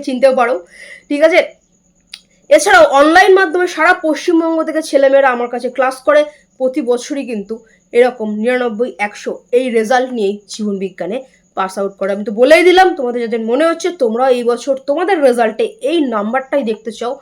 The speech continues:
অ্যাডমিশন নিতে পারো। তো চলো ভিডিওটা শুরু করা যাক। যারা যারা দেখছো ভিডিওটা প্রত্যেকে লাইক করে দিও এবং বন্ধুদেরকে শেয়ার করে দিও, যাতে ওরাও কিছু ইম্পর্টেন্স কিছু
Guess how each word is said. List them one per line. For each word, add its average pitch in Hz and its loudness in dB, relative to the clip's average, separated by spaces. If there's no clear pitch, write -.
অ্যাডমিশন 202 -4
নিতে 202 -6
পারো। 170 -12
তো 269 -12
চলো 370 6
ভিডিওটা 320 4
শুরু 359 2
করা 359 6
যাক। 370 4
যারা 233 -2
যারা 247 -2
দেখছো 294 4
ভিডিওটা 233 -4
প্রত্যেকে 240 -2
লাইক 302 2
করে 359 2
দিও 370 4
এবং 330 2
বন্ধুদেরকে 220 0
শেয়ার 262 4
করে 233 -4
দিও, 226 -8
যাতে 220 -2
ওরাও 330 4
কিছু - -8
ইম্পর্টেন্স 240 -6
কিছু 233 -14